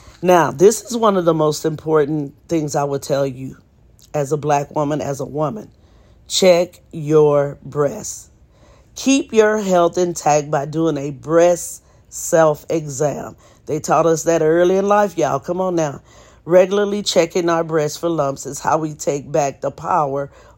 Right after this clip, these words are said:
over our physical health. There's too many women out there who have contracted breast cancer. That's all I'm saying. When it comes to a breast cancer, there is a radical disparity.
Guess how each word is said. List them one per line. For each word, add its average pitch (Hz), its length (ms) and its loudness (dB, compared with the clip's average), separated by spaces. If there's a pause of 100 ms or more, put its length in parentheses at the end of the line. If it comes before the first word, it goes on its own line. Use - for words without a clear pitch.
over 165 260 4
our 151 160 0
physical 147 500 -4
health. 175 420 -4 (200)
There's - 160 -20
too 190 120 -4
many 165 140 0
women 175 260 -2
out 156 180 -6
there 156 180 -2
who 143 400 -10
have 139 220 -2
contracted 143 680 -6 (280)
breast 175 300 -2
cancer. - 340 -10
That's 110 180 -8
all 113 180 -2
I'm 143 100 -6
saying. - 420 -8 (560)
When 196 140 6
it 190 160 4
comes 202 380 2
to 175 280 0 (100)
a 156 100 2
breast 175 380 4
cancer, 196 380 2
there 190 180 2
is 170 120 -2
a 165 80 2
radical 151 520 -2
disparity. - 840 -6